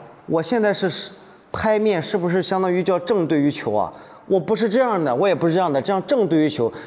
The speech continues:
正对于球是不是才能顶到球的后部？我的这个摩擦力要往球的后部磨，不是磨球的侧边。所以说，来，我再反手拉几个，好吧？我从这个正面角度再用反手，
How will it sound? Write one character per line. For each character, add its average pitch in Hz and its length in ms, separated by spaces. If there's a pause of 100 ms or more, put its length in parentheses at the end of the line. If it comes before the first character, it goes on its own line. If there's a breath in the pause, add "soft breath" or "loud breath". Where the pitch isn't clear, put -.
(100)
正 302 340
对 202 120
于 185 160
球 131 400
是 - 180
不 165 100
是 147 80
才 151 100
能 165 140 (120)
顶 127 340
到 135 220
球 110 260
的 104 100
后 139 320
部？ 104 280 (220 loud breath)
我 165 300
的 269 140
这 311 140
个 214 100
摩 143 260
擦 208 280
力 202 140
要 147 140 (460 loud breath)
往 117 180
球 - 220
的 147 140
后 339 240
部 120 200
磨， 95 280 (360 loud breath)
不 190 120
是 196 120
磨 135 300
球 127 180
的 135 80
侧 139 220
边。 95 220
所 202 120
以 165 60
说， 160 160
来， 151 140 (560 loud breath)
我 117 100
再 127 80
反 127 160
手 113 60
拉 110 200
几 101 120
个， - 40 (460 loud breath)
好 190 100
吧？ 202 140
我 180 160
从 214 220
这 269 100
个 247 100
正 254 160
面 208 160
角 151 140
度 160 100
再 202 140
用 190 140
反 170 260
手， 135 160